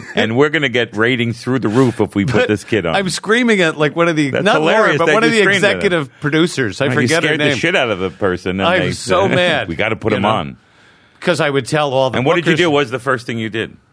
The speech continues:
Speaker 2: What was the, the first skit you did, or the first? Did you do stand-up the
Speaker 1: No,
Speaker 2: first
Speaker 1: I,
Speaker 2: time?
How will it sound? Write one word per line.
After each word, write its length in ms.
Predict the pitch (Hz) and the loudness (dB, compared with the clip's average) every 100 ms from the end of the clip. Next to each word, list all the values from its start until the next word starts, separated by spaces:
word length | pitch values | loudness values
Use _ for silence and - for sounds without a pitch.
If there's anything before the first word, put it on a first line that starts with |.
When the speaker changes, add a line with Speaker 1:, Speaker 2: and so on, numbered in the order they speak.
| _ | _
Speaker 2:
What 120 | 90 | -10
was 140 | 92 90 | -10 -10
the, 220 | 78 71 _ _ _ _ _ _ | -14 -16 _ _ _ _ _ _
the 80 | 87 | -6
first 320 | - 90 - - | -2 -2 -4 -16
skit 380 | - - 107 92 | -18 -8 -6 -4
you 100 | 85 | -6
did, 220 | 69 69 65 | -6 -8 -6
or 140 | 64 | -8
the 120 | 64 | -8
first? 440 | - 78 67 - - | -8 -8 -8 -14 -12
Did 160 | 87 | -6
you 60 | 98 | -4
do 100 | 90 | -4
stand-up 400 | - 98 98 107 | -4 -4 -2 -2
the 80 | 156 | 0
Speaker 1:
No, 140 | 208 | 0
Speaker 2:
first 240 | 277 208 | 0 0
Speaker 1:
I, 120 | 165 | -2
Speaker 2:
time? 40 | 165 | -2